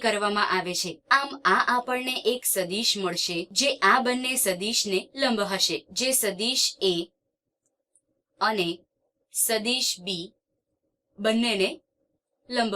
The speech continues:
હોય, બંનેને લંબ હોય. હવે તમે કહેશો કે મેં જે પ્રમાણે સદિશ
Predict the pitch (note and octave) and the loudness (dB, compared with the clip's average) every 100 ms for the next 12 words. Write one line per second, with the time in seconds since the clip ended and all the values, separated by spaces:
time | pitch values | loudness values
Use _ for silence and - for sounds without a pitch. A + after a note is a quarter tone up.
0 | F3+ F3 - _ _ _ _ _ _ _ | -2 -2 -4 _ _ _ _ _ _ _
1 | _ F#3 F#3+ F3+ F3+ A3 F4+ _ _ _ | _ -4 -2 0 0 -2 -6 _ _ _
2 | _ _ _ _ _ _ B3+ A#3 G3 F3+ | _ _ _ _ _ _ -2 -2 0 -2
3 | E3+ - _ _ _ _ _ - A3 D4+ | -2 -4 _ _ _ _ _ 0 2 6
4 | D#4+ D#4 D#4+ G3 F#3 - C4 - - E4 | 6 6 4 0 0 2 0 -2 0 4
5 | D4+ D#4 - F#3+ B3 C#4 C4+ C4 C4+ - | 4 4 2 0 2 0 2 0 -2 -4
6 | F3 E3 B3 | -4 -2 -2